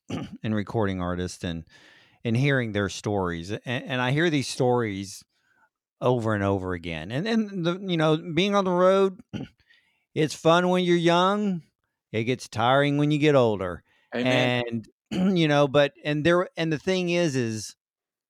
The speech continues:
Speaker 1: ladies and gentlemen, a lot of these people,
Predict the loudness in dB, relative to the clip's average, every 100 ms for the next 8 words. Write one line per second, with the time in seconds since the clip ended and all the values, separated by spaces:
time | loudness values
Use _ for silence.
0 | _ _ _ -2 0 2 0 0 0 0
1 | -2 -6 _ _ -20 _ -6 -2 0 0
2 | -2 -4 -4 -6 _ _ _ _ _ -6
3 | -6 -6 -12 -16